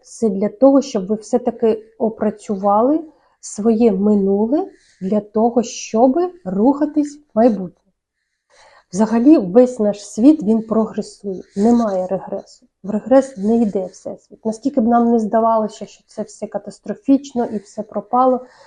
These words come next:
все одно Всесвіт тільки рухається вперед. Летить наша Земля, ми ж всі знаємо, вона летить вперед. Тобто, е, не бійтеся майбутнього, е,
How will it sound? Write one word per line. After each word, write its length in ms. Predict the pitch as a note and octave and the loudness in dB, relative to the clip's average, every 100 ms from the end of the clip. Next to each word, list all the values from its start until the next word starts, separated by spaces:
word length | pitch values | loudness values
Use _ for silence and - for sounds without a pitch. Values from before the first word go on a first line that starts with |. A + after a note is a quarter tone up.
| _ - | _ -20
все 240 | - A#3 | -4 0
одно 280 | A3+ G3 G3+ | 0 0 -2
Всесвіт 640 | G3+ - A3+ - G3+ - | -4 -6 -6 -6 -10 -6
тільки 400 | - B3+ B3 A3 | -2 -2 0 -2
рухається 480 | G3+ A3 G#3+ G3+ G3 | 0 -2 -6 -10 -12
вперед. 420 | - - G3+ F3+ - | -12 -8 -6 -6 0
Летить 440 | A3+ D#4 C#4+ D3 | 2 4 0 -2
наша 280 | F#3+ F3+ G3 | -8 -10 -12
Земля, 280 | F#3 G3 F#3 | -10 -10 -8
ми 100 | F#3+ | -12
ж 80 | F#3 | -14
всі 160 | - G#3+ | -12 -10
знаємо, 280 | G#3 F3+ F3+ - | -8 -10 -14 -6
вона 160 | G#3 | -4
летить 380 | A3+ A3 A3+ - | -4 -4 -10 -8
вперед. 280 | - G3+ F3+ _ _ _ _ - - _ _ _ _ _ | -6 -4 -6 _ _ _ _ -20 -20 _ _ _ _ _
Тобто, 600 | - A#3 - A#3+ G#3+ G3 | -2 -2 -2 0 0 0
е, 520 | - G#3+ G3+ F#3+ F3+ F#3 | -2 -4 -4 -2 -2 4
не 180 | A#3+ | 6
бійтеся 580 | B3+ B3 G#3 F#3+ - F#3 | 6 2 0 -8 -14 -10
майбутнього, 840 | F3+ G3+ G#3 A#3+ C#4 D4 D#4+ D#4 E4 _ _ _ _ _ - | -2 0 2 0 0 2 2 0 -4 _ _ _ _ _ -6
е, 580 | A3 A3 G#3+ G#3 G3+ | -2 -2 -2 -2 -4